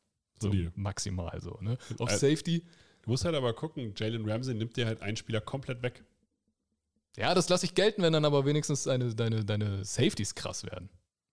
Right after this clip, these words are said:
Speaker 1: So.
Speaker 2: Aber die sind für das, was sie machen, sind sie gut genug.
Speaker 1: Also Nick Scott hat Jordan Fuller und Taylor Rapp ja teilweise ersetzen müssen, weil beide
Speaker 2: Ja.
Speaker 1: dauernd verletzt waren.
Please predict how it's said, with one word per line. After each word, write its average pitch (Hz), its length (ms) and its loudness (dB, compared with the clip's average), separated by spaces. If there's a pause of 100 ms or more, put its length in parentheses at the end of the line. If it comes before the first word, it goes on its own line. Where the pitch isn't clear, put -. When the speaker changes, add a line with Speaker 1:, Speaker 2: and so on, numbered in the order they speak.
(140)
Speaker 1:
So. 101 80 -12
Speaker 2:
Aber 104 100 -2
die 104 100 4
sind 147 280 2
für 151 180 4
das, 135 320 4
was 151 140 2
sie 120 100 4
machen, 139 440 2
sind 165 260 -4
sie 139 140 -4
gut 151 280 -10
genug. 165 340 -4 (840)
Speaker 1:
Also 120 260 -2
Nick 165 140 2
Scott - 320 2
hat 175 280 0
Jordan 143 300 4
Fuller 139 380 4
und 117 200 -2
Taylor 120 340 2
Rapp 117 260 0
ja 104 80 0
teilweise 104 400 -2
ersetzen 104 320 -2
müssen, 98 160 -4
weil 95 100 -4
beide 101 240 -2
Speaker 2:
Ja. 104 40 0
Speaker 1:
dauernd 101 260 -2
verletzt 107 320 0
waren. 131 180 4